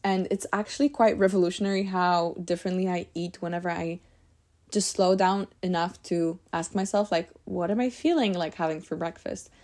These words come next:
How much do I wanna eat? Um, do I wanna have a glass of water before or after? Do I want this coffee again? Do I want this piece of cake only because it's free at my work?" Like, it's the kind of things that I,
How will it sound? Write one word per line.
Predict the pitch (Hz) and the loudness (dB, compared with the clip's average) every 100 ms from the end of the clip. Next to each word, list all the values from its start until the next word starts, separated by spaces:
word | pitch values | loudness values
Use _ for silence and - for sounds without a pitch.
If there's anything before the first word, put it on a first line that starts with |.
| _ | _
How | - 226 220 | -6 2 4
much | 254 370 - | 4 2 2
do | 214 | 4
I | 185 | 4
wanna | 180 175 170 - | 4 0 -4 -6
eat? | 175 156 - - _ - - _ _ | -8 -8 -10 -20 _ -20 -20 _ _
Um, | 170 165 165 165 165 165 165 - 175 | -4 0 -2 -4 -6 -8 -10 -12 -4
do | 175 | 0
I | 170 | 0
wanna | 185 196 | 0 0
have | 202 208 | 0 0
a | 214 | 2
glass | 220 220 | 2 0
of | 240 277 | -2 2
water | 285 202 | 4 4
before | 196 185 180 | 0 0 2
or | 175 | 2
after? | 165 180 - 156 | 2 -2 -6 -6
Do | 160 190 185 | -4 0 2
I | 190 202 | 4 2
want | 233 330 262 | 2 4 4
this | 190 190 - - _ - | 4 2 -8 -12 _ 2
coffee | 202 170 - 160 | 4 4 2 -2
again? | 160 156 151 160 - - - - | -2 -2 -4 -6 -14 -20 -20 -8
Do | - 208 | 6 8
I | |
want | 269 349 | 8 6
this | 311 | 2
piece | - 202 | 2 -2
of | 190 | -2
cake | - 170 170 | 0 -2 2
only | 180 196 | 2 4
because | 196 208 | 2 2
it's | 208 - | 2 -2
free | - 254 233 | -2 0 2
at | 180 | 0
my | 175 165 | 0 0
work?" | 165 165 - | 0 -2 0
Like, | 202 | 0
it's | - 240 | 2 2
the | |
kind | 269 370 | 4 4
of | 466 | 2
things | - 196 220 | 2 2 4
that | 208 | 4
I, | 202 185 | 4 2